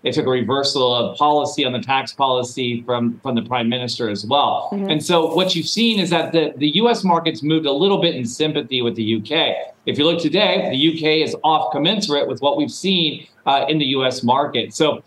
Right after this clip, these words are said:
Speaker 1: I, I think you're right that what we're trying to find is what that even keel is within the marketplace. Uh, but again,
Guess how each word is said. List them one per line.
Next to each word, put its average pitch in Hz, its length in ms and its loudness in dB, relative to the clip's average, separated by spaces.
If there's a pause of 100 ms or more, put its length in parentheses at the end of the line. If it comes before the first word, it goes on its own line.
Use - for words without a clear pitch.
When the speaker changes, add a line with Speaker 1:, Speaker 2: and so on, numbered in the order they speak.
(140)
Speaker 1:
I, 170 140 2
I 165 140 -2
think 226 180 2
you're 190 140 2
right 156 320 0
that 139 240 0
what 160 160 2
we're 156 100 2
trying 190 300 0
to 180 80 0
find 156 400 0
is 127 160 -4
what 165 180 2
that 151 220 0 (220)
even 165 420 0
keel 180 400 0
is 123 180 -2
within 123 240 -4
the 113 80 0
marketplace. 139 800 0 (300)
Uh, 127 280 0
but 160 200 0
again, 165 420 -2